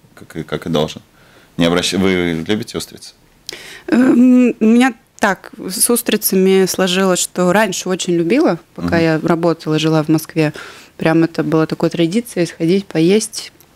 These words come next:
Speaker 2: Ну, тем более, это, опять же, миф, что устрицы — это очень дорого. На самом деле можно их поесть вообще
Speaker 1: Ну,
Speaker 2: очень
Speaker 1: зависит
Speaker 2: доступно.
Speaker 1: от, э, вида устрицы.
Speaker 2: Ну да, да, да. Нет, ну вот нравилось, нравилось. А потом, когда работала в Сингапуре, я ужасно отравилась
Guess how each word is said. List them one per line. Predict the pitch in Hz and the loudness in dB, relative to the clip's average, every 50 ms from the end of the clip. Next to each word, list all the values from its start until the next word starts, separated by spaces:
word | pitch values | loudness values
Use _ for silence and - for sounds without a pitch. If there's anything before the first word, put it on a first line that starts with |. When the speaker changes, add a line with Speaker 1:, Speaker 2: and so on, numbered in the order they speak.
| _ _ _ - - | _ _ _ -20 -16
Speaker 2:
Ну, | - - - 170 170 | -8 -2 0 0 0
тем | 160 - 185 175 | 2 2 0 2
более, | 165 175 160 156 151 151 147 147 143 147 143 139 | 2 2 2 2 2 2 2 0 0 0 -2 -2
это, | 160 - 139 143 - | -4 -4 -4 -2 -2
опять | - - 156 - 165 151 | -2 -2 0 0 -2 0
же, | 151 156 | 0 0
миф, | 151 180 190 196 - | 0 0 0 0 -2
что | - - - 170 165 160 156 151 151 | -6 -10 -4 -2 0 0 0 0 0
устрицы — | 156 165 - - 160 160 - - 147 | -2 -2 -2 -4 -4 -4 -4 -4 -6
это | - - | -4 -2
очень | - 170 170 165 - - 156 | 0 0 0 0 0 0 0
дорого. | 156 170 190 220 196 170 160 | 2 2 0 0 -2 -4 -6
На | 151 147 | -6 -8
самом | - - 156 160 | -6 -4 -2 -2
деле | 156 151 147 151 | -2 -2 -2 -2
можно | 151 151 156 151 151 165 156 | -2 -2 -2 -2 0 0 -2
их | 156 147 | -2 -2
поесть | - - 160 156 156 165 160 - - | -4 -4 -2 0 0 0 -2 -4 -6
вообще | 156 147 - - - 160 185 175 170 160 - - - - - - | -8 -8 -6 -4 -2 0 0 0 -2 -4 -8 -14 -20 -20 -12 -4
Speaker 1:
Ну, | - - | 0 0
Speaker 2:
очень | 196 - - - | 0 2 2 0
Speaker 1:
зависит | - 127 - 160 - - - | 2 2 2 2 0 0 0
Speaker 2:
доступно. | - 190 90 87 - 180 170 82 | 0 0 0 0 0 2 2 2
Speaker 1:
от, | 82 | 2
э, | 82 80 78 80 76 76 - | 0 0 -2 -4 -6 -10 -12
вида | 82 82 85 85 76 73 78 | -8 -4 -4 -4 -2 -2 -2
устрицы. | 82 - - - - 294 | -4 -4 -4 0 2 2
Speaker 2:
Ну | 302 254 | 2 2
да, | 190 175 151 | 2 0 -2
да, | 160 170 165 | -2 -2 -2
да. | 175 165 | -2 0
Нет, | - 202 190 170 | 0 2 2 2
ну | 190 220 262 233 | 2 0 0 0
вот | 202 202 202 190 | 0 0 0 0
нравилось, | 196 190 175 160 165 151 156 160 160 - - | 0 0 0 0 -2 -2 -4 -4 -4 -4 -2
нравилось. | 185 185 208 247 262 247 220 196 - | 0 0 0 2 2 0 0 0 -2
А | 175 | -4
потом, | - 175 165 - 196 202 214 | -4 -2 -2 0 0 0 0
когда | 190 185 185 175 180 180 | 0 0 0 0 0 0
работала | 180 180 180 190 185 - 185 175 175 | 0 0 0 -2 -2 -2 -2 -2 -2
в | 170 | -2
Сингапуре, | - - 190 180 185 175 - 220 233 226 180 | -2 -2 0 0 0 0 -2 -2 0 0 2
я | 170 | 2
ужасно | 165 165 170 156 151 - - 151 | 2 2 0 -2 -2 -6 -12 -12
отравилась | 156 - - 165 160 170 196 220 208 180 - - | -12 -8 -6 -4 -2 -2 -2 -2 -4 -6 -8 -14